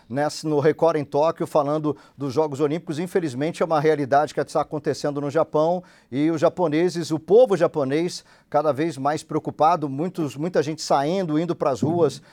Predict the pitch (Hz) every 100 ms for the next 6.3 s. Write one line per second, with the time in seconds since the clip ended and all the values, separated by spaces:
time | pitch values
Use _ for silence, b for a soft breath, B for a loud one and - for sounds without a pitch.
0 | b 135 147 131 175 175 160 165 - 160
1 | 170 175 175 170 - 165 - 160 151 143
2 | 139 156 147 151 135 165 120 101 B B
3 | B 302 302 277 247 - 240 214 180 208
4 | 170 190 220 240 233 b - 156 180 -
5 | 190 196 175 165 - 185 175 170 165 127
6 | 110 180 175